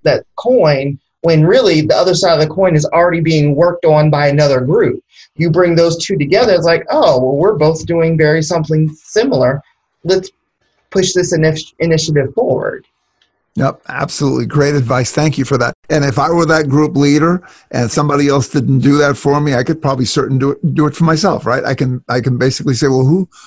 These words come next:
Speaker 2: who's running all the other groups? Who are the chairs of these other groups?" and so forth. So that can work either way within an organization. Someone can promote that, or you can take the initiative if you happen to be the, the group leader.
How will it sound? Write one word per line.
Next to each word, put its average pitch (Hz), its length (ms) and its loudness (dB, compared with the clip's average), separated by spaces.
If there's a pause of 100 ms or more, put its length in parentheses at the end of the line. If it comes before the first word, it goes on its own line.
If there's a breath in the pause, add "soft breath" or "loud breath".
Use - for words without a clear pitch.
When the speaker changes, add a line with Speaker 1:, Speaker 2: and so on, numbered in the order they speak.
(180 loud breath)
Speaker 2:
who's 214 200 0
running 202 260 2
all 127 160 -2
the 110 140 -2
other 110 140 -4
groups? 110 260 -6
Who 139 120 2
are 151 60 0
the 147 80 0
chairs 147 340 -2
of 120 100 -2
these 101 180 -2
other 98 180 -2
groups?" - 300 -10
and 104 80 -8
so - 180 -6
forth. - 200 -8
So 110 220 -2 (340 loud breath)
that 151 140 -2
can 160 160 0
work 151 300 0
either 156 260 2
way 110 340 -2 (100)
within 113 240 -2
an 110 120 -2
organization. 107 800 -2
Someone 123 460 -2
can 113 260 -2
promote 117 440 -4
that, 160 200 0
or 110 280 0
you 120 260 -2
can 120 140 -2
take 110 240 -6
the 113 160 -2
initiative 107 580 -4
if - 140 -12
you 120 100 -4
happen 107 260 -4
to 107 100 -8
be 101 120 -8
the, 98 200 -6 (420 soft breath)
the 117 80 -4
group 113 340 -4
leader. 101 360 -4